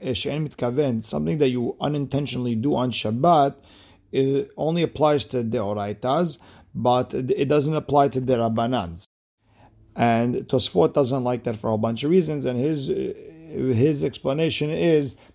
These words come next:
that it's a derabanan, and there's no shevut, there's no derabanans that are asur in the Beit HaMikdash area, as we learned at the end of Iruvin and so many places in Chot Shabbat.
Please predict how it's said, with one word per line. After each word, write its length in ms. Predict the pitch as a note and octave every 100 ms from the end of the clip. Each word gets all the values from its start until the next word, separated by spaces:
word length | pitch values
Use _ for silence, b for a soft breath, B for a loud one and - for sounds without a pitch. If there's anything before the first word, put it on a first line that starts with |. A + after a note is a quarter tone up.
| -
that 100 | C3
it's 180 | A#2+
a 80 | C#3+
derabanan, 1000 | B2+ C3+ C3+ C3 C3+ C#3 F#3 F3+ D#3 D3+ -
and 160 | C3+
there's 220 | C3 C3 A#2
no 200 | D#3 D#3+
shevut, 520 | - - B2+ D#3 D#3
there's 160 | C3
no 120 | B2+ D3+
derabanans 760 | C#3+ C3 B2+ B2 B2+ C#3+ C#3
that 120 | C3
are 200 | A#2+ A2+
asur 360 | A2+ - D3 C3+
in 200 | - C3+
the 60 | A#2+
Beit 220 | C3 B2+
HaMikdash 640 | A#2+ A2 A2+ A#2+ A2+ -
area, 600 | - E3+ G3 E3 A#2+ C3+ -
as 220 | A#2+ A#2+
we 160 | A#2+
learned 440 | A#2+ C#3 C#3 C3 A#2
at 160 | A2+
the 80 | -
end 220 | A#2 B2
of 220 | A2 A2 A2+ B B B
Iruvin 600 | - G#2 B2+ A#2+ C3 D3
and 120 | B2 G#2+
so 120 | C#3
many 140 | C3
places 420 | A#2+ B2 A2 A#2+ B2+
in 340 | - G#2+ G#2+
Chot 300 | A2 - B2
Shabbat. 540 | - D3 G3 F#3 D#3+